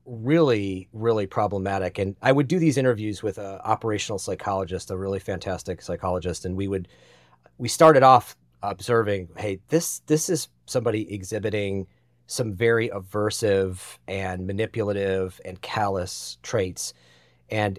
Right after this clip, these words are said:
it dawned upon us that we should start really looking at this closely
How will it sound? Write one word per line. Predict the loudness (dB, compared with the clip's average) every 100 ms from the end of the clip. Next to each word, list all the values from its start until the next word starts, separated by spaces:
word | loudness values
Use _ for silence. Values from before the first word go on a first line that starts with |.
| -6
it | -6 -2
dawned | 2 4
upon | 2 0 -2
us | -2
that | -4
we | -8
should | -8 -8
start | -8 -6
really | -8
looking | -8 -10 -8 -6
at | -4
this | -4 -4
closely | -6 0 4 2 0 -4 -2 -4